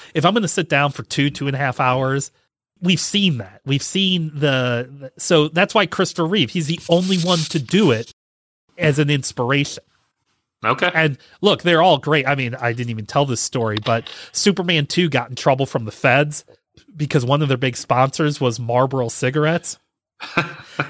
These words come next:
Speaker 1: And there's a scene where
Speaker 2: Different
Speaker 1: General,
Speaker 2: time.
Speaker 1: there's a scene though, that's not what they got in trouble for. There's a scene though where General Zod throws Superman through a truck that has a Marlboro logo on the side.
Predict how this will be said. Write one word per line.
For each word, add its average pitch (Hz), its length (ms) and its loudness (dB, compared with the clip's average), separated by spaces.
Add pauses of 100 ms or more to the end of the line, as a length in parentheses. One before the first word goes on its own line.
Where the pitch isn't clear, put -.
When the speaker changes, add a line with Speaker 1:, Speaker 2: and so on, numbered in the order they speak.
(100)
Speaker 1:
And 160 360 2 (240)
there's 165 200 4
a 135 40 -2
scene 190 480 0
where 143 100 2
Speaker 2:
Different 160 240 0
Speaker 1:
General, 147 280 4
Speaker 2:
time. - 280 -20
Speaker 1:
there's 151 200 2
a 135 40 -2
scene 262 380 -2
though, 131 100 2
that's 160 180 2
not 240 120 0
what 220 60 -4
they 214 100 2
got 196 160 0
in 170 40 -12
trouble 175 280 0
for. 107 180 -6
There's 143 260 0
a 147 40 0
scene 233 300 -2
though 165 160 2
where 127 120 0
General 156 420 0
Zod 131 380 2
throws 123 240 -2
Superman 123 600 -2
through 123 460 -2
a 117 120 -6
truck - 420 2
that 123 260 0
has 127 180 -2
a 123 40 -4
Marlboro 143 420 2
logo 113 360 -4
on 101 140 -8
the 104 60 -14
side. 95 280 -8